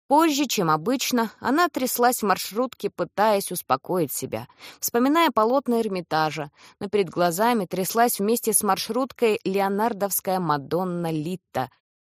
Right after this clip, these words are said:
а за спиной у Мадонны дрожали бескрайние пространства гор, на которых не было ни одной хижины и ни одного человека.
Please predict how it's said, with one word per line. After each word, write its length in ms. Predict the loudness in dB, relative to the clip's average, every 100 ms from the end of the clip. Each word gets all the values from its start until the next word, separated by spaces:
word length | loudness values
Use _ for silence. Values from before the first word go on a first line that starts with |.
| 2
а 120 | 4
за 120 | 6
спиной 560 | 4 4 4 4 2 2
у 100 | 2
Мадонны 600 | 4 2 2 2 2 -2
дрожали 540 | -2 0 0 2 0 0
бескрайние 680 | -2 -2 0 2 2 0
пространства 720 | 0 -2 -4 -4 -4 -6 -4 -4
гор, 360 | 0 -2 -2 -6 -20 -20 -6
на 120 | -4
которых 480 | -2 0 0 -2 -2
не 140 | -4
было 260 | -2 -2 0
ни 140 | 0
одной 280 | 0 0 -2
хижины 640 | -4 -4 -4 -4 -6 -8 -12 _ -6
и 100 | -4
ни 240 | -2 -2
одного 420 | -4 -4 -6 -6
человека. 680 | -8 -8 -8 -8 -10 -12 -18